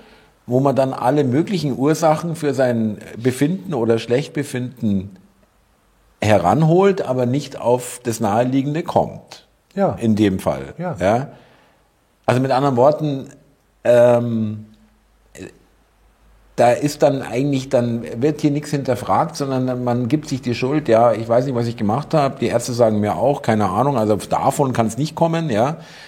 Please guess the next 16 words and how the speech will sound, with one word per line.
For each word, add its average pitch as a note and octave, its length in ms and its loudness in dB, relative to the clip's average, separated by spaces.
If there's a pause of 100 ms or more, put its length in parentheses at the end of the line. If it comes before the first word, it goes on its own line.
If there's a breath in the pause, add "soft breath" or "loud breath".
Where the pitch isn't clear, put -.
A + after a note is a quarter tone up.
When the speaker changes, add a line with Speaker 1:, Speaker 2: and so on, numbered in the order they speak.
(220 loud breath)
Speaker 1:
Äh, B2+ 580 2 (460 loud breath)
also A#2 340 -2
das C#3+ 160 -2
ist D3+ 180 -6
auch G#3+ 320 -4
gar C3+ 140 0
nicht E3 160 -4
so D#3+ 160 -4
wenig D3+ 260 -4
verbreitet, B2 640 -4
dass G#2 240 -4
Leute B2+ 520 0
sich - 320 -8
selber D#3+ 320 0
das C#3 280 -4
nicht - 460 -4